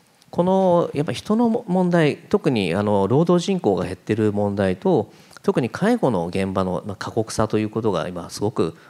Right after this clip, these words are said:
問題になってまして、えー、でもやっぱ家族を見守っていたいということの安心感が欲しかったり、本人自体も自分の体調が一体どうなってんのかなっていうのをですね、自分でも可視化することができるというのは、やっぱりこの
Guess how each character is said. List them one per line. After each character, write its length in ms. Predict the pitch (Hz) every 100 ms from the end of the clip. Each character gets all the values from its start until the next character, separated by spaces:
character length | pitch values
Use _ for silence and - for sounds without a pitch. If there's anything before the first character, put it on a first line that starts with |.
| _
問 160 | 92 90
題 120 | 87
に 40 | 87
な 80 |
っ 20 | 87
て 140 | -
ま 100 | 80
し 60 | -
て、 240 | 147 92 - - - - 127
え 340 | 113 95 78
ー、 20 | 147
で 80 |
も 200 | 196 110 - - -
や 60 |
っ 20 | 135
ぱ 80 |
家 120 | - 240
族 200 | 214 139
を 80 |
見 120 | 110 117
守 240 | 123 123
っ 40 |
て 260 | 120 - 113
い 80 | 104
た 140 | 110
い 60 | 104
と 100 | 85
い 60 |
う 60 | 85
こ 100 | 82
と 120 | 90
の 160 | 82 82 _ _
安 200 | 92 120
心 180 | - 127
感 180 | 92 82
が 60 |
欲 120 | 80 -
し 40 |
か 80 | 85
っ 40 |
た 120 | -
り、 80 | 78
本 280 | - 175 185
人 140 | 180
自 140 | 165 -
体 140 | 185
も 320 | 196 247 107 - - -
自 80 | 107
分 80 | 123
の 60 |
体 200 | 123 127
調 140 | - 143
が 120 | 131
一 60 | 127
体 160 | 123
ど 100 | 143
う 40 | 190
な 60 |
っ 40 | -
て 100 | 95
ん 40 |
の 80 | 87
か 100 | 92
な 140 | 98
っ 40 | 92
て 80 |
い 20 | 90
う 20 |
の 80 | 85
を 60 |
で 80 | 85
す 100 | -
ね、 200 | 101 87 - - -
自 100 | 117
分 200 | 170 254
で 80 | 254
も 100 | 277
可 140 | - 117
視 80 |
化 80 | -
す 120 | - 120
る 80 |
こ 100 | 117
と 80 | 104
が 100 | 87
で 120 | 87
き 80 | 85
る 100 | 90
と 120 | -
い 120 | 87 85
う 80 | - -
の 100 | 170
は、 220 | 151 - - - -
や 60 | -
っ 40 |
ぱ 140 | - 139
り 80 |
こ 100 | 110
の 240 | 98 87